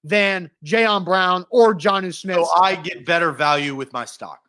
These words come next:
Speaker 1: No, the second contract. Neither, none of these guys have.
Speaker 2: I know, but when, if they are signed, if all three of these guys are signed, I will get much better value out of my Jayon Brown stock than you will out of your Adoree Jackson stock.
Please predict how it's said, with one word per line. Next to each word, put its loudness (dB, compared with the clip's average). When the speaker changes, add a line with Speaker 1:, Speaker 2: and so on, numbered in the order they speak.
Speaker 1:
No, -4
the -8
second -4
contract. -20
Neither, 0
none 0
of 0
these -2
guys 0
have. -4
Speaker 2:
I 0
know, 0
but -6
when, -6
if -2
they 0
are -2
signed, 0
if -8
all 0
three -6
of -12
these -10
guys 0
are -10
signed, -2
I 4
will -2
get -4
much -4
better -4
value -4
out 0
of -6
my 0
Jayon -6
Brown -6
stock 0
than -6
you -4
will 2
out 2
of -6
your -2
Adoree -6
Jackson -6
stock. -16